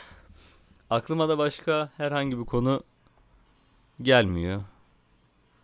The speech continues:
üniversite hakkında. Umarım, e, isteyenler istediği üniversiteyi kazanabilir. E, farklı iş yapmak isteyenler de inşallah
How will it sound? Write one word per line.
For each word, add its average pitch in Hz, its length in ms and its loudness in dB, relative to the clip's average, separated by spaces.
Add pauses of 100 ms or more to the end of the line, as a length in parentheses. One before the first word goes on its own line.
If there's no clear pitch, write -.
(260)
üniversite 95 480 -6
hakkında. 92 540 -12 (1120)
Umarım, 147 380 2 (160)
e, 98 280 2 (840)
isteyenler 104 640 -2
istediği 110 420 -4
üniversiteyi 95 500 -2
kazanabilir. 104 840 -6 (840)
E, 90 420 -8
farklı - 360 -2
iş - 160 -10
yapmak 95 240 -8
isteyenler 90 520 -6
de 92 40 -6
inşallah 104 540 -4